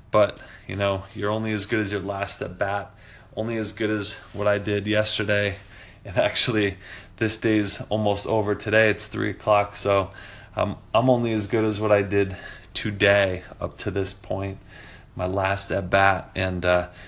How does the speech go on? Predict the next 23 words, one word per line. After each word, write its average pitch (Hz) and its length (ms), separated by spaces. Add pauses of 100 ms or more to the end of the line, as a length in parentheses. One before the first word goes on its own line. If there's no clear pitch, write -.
(200)
tomorrow, 98 680 (140)
you 101 100
know, 98 220
something 98 380
could 95 160
happen. 92 380
It 90 120
could 98 180
be 98 120
a 95 40
total 95 340
different 95 340
hand. 92 280
So 92 340 (440)
just - 240
gotta 101 160
really 98 300
show 98 500 (100)
all 101 340
love, 95 560
all 101 220
appreciation 95 840
for, 85 340